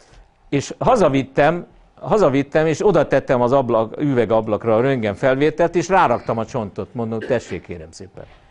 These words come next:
Az én külön szerencsém volt, hogy a bal lábamról, és ez is bal lábas csont, a bal láb nagy új perce.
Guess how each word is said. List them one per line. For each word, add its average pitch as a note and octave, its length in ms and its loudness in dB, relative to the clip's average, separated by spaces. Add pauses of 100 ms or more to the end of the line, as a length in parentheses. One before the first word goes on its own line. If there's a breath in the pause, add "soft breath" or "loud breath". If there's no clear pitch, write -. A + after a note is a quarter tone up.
(1080 soft breath)
Az D3+ 140 0
én F#3 380 2
külön G3+ 280 2
szerencsém C3 580 0
volt, B2 280 -2
hogy A#2 140 0
a A2+ 80 2
bal A#2 220 4
lábamról, A2 500 0
és G#2+ 140 -8
ez A#2 140 -2
is G2 120 -8
bal G2 200 -4
lábas G2 340 -4
csont, A2 420 -10 (320 soft breath)
a C#3 100 -2
bal F#3+ 260 4
láb C#3+ 180 4
nagy D3 200 2
új A2+ 120 2
perce. G2+ 520 -4